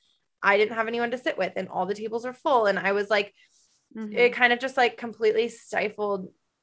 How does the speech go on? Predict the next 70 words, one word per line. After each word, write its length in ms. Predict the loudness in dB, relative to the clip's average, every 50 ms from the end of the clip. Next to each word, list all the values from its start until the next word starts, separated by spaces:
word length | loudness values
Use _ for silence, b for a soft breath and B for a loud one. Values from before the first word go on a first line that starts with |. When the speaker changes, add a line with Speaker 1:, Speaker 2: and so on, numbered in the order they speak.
| _ _ _ _ _ _ _ _
Speaker 1:
my, 100 | -6 -4
like, 200 | -2 -2 -2 -4 -8
light 400 | -6 0 4 4 4 4 2 -2
and 120 | -4 -4 -6
who 160 | -6 -4 0
I 140 | 0 0 2
was. 640 | 4 6 6 8 8 6 6 4 2 -2 -8 -14
Speaker 2:
Yeah. 100 | -20 -20 B B B B B _ _ _ _ -2
Speaker 1:
Um, 360 | 0 2 2 2 2 0 0 2
but 140 | 4 4
I 100 | 4 4
still 220 | 4 2 0 0 2
talked 280 | 4 4 4 4 4
to 100 | 2 0
a 20 | 4
lot 140 | 4 4 4
of 40 |
the 60 | 4 2
people 300 | -2 -6 -2 0 0 2
from 180 | 2 2 2
the 120 | 0 -2 -4 -4 -2
other 200 | 0 2 2 2
high 180 | 4 2 0 0
school 240 | -2 -4 -4 -2
that 100 | 0 0
I 60 | 0 0
had 240 | 2 0 0 0
gone 240 | 0 0 2 0 0
to. 180 | -2 -4 -4 -2
So 140 | 0 0 0
any 240 | 2 0 0 -2
chance 320 | -6 -4 -4 -2 -2 0 0
I 100 | -2 -2
could, 300 | -4 -2 0 2 4 4
I 80 | 4
would 140 | 2 2 0
go 120 | 0 0 0
hang 220 | 0 -4 -6 -4
out 160 | -4 -4 -4
with 160 | -6 -6 -2 2
them, 240 | 4 4 4 4 2
and 100 | 0 0
I 80 | 0
would, 140 | 0 0 0
like, 140 | 0 -2 -2
stay 240 | -6 -2 0 2 2
at 100 | 2 0
my 120 | -4 -4
friend's 260 | 0 0 0 0 0
house 200 | 0 0 0 0 -2
for 120 | -4 -4
days 320 | -2 -2 0 0 2 4
on 180 | 4 4 4 4
end, 340 | 4 2 2 2 2 0 -2 -2
and 160 | -2 -2 0
we 80 | -2
would 140 | -2 -2 -4
sneak 260 | -8 -10 -8 -4 -2
out 100 | 0 0
of 60 | 2 4
her 160 | 4 4 4
house, 440 | 4 4 4 6 8 8 6 4 2
and 100 | -2 -4
we 60 | -4
would 100 | -2 0
go 120 | 0 0 0
hang 180 | 0 0 0
out 80 | 0 0
with 140 | 0 -2 -6
people. 420 | -10 -8 -4 0 0 0 0